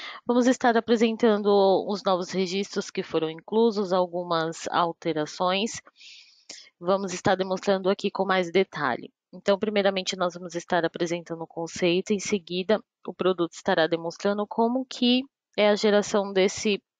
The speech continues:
dessa obrigação desse sped dentro do sistema. É,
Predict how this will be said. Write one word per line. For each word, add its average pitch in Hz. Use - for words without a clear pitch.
dessa 196
obrigação 185
desse 175
sped 180
dentro 165
do 170
sistema. -
É, 190